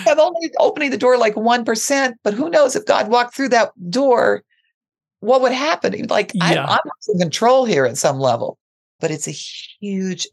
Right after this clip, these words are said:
Speaker 1: crucial turning point. And we have actually restructured everything we do with this in mind now.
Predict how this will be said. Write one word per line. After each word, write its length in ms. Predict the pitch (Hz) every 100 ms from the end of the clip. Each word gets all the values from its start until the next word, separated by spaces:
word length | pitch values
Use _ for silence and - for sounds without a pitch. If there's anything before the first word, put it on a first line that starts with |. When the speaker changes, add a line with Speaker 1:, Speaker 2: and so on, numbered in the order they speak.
| _
Speaker 1:
crucial 500 | - - 226 190 185
turning 380 | - 175 160 151
point. 340 | - 143 - - - -
And 180 | - 156
we 160 | 185 277
have 180 | 226 160
actually 340 | 156 - 160 131
restructured 840 | 135 170 190 - 160 - 127 120
everything 480 | - 143 165 165 143
we 160 | 139 143
do 440 | 131 139 127 131 131 _ _ _ _ _ _ -
with 220 | 151 156
this 200 | 170 -
in 140 | 180 151
mind 340 | 135 127 120
now. 400 | 123 120 117 127